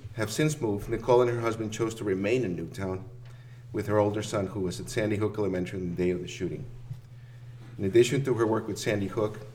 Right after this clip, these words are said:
Nicole and her family have created a foundation called Dylan's Wings of Change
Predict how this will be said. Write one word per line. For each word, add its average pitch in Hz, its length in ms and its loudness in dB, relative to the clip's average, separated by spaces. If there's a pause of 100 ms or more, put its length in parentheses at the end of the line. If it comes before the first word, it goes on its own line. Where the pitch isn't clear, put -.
(340)
Nicole 120 340 6
and 123 100 6
her 127 120 2
family 104 280 0
have 95 140 -2
created 98 320 4
a 92 60 2
foundation 98 560 0
called 92 280 0
Dylan's 104 320 2
Wings 98 280 -2
of - 100 -10
Change 90 420 -4